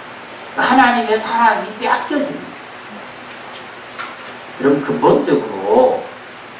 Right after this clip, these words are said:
하나님께서 진노하신 이유는 늘 두 가지입니다. 노아 시대도 그렇고, 조금 전에 읽어드린 창세기 말씀, 하나님께서 세상에서 사람을 어떻게 버리시겠다고요? 쓸어버리시겠다고요.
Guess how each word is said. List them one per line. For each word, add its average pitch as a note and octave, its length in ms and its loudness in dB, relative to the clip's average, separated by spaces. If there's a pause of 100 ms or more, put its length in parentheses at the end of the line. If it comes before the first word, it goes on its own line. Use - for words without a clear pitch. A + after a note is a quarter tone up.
(360)
하나님께서 F#3 720 -2
진노하신 C3+ 800 0
이유는 C#3+ 440 4
늘 - 420 4
두 C#3+ 80 -6
가지입니다. D#3+ 380 4 (1500)
노아 C4+ 640 8
시대도 C4 520 -2
그렇고, - 420 -6 (140)
조금 - 220 0
전에 - 160 4
읽어드린 A#2+ 500 2
창세기 - 400 -6 (220)
말씀, - 560 -6 (640)
하나님께서 C#3 540 2
세상에서 D3+ 540 -2
사람을 D#3 400 2
어떻게 D#3+ 220 -2
버리시겠다고요? B2 600 -2 (760)
쓸어버리시겠다고요. - 960 2